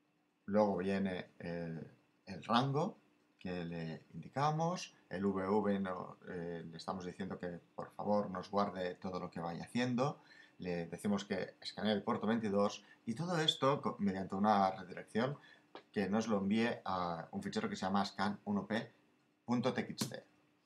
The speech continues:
Vamos a darle. Eh, como veis, va a tardar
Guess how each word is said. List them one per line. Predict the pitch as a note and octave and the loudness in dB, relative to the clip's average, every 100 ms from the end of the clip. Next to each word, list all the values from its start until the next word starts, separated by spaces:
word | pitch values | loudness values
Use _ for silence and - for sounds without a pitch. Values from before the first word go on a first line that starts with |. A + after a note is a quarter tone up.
| _ _ _ _ _ _ _ | _ _ _ _ _ _ _
Vamos | - - - | -10 -10 -10
a | - | -4
darle. | G#2+ B2 C#3+ D3+ D3 _ _ _ - - - | -2 0 0 0 -6 _ _ _ -20 -20 -16
Eh, | F#2 E2+ E2 - _ | -8 -6 -6 -10 _
como | - F2 | -8 -2
veis, | E2+ C#3 D3 D3+ - - - _ _ G2 | 2 4 4 -2 -10 -14 -20 _ _ 0
va | G2+ | 2
a | G2+ | 2
tardar | F#2+ - G2+ G2+ G2+ F#2+ | -2 0 2 4 4 2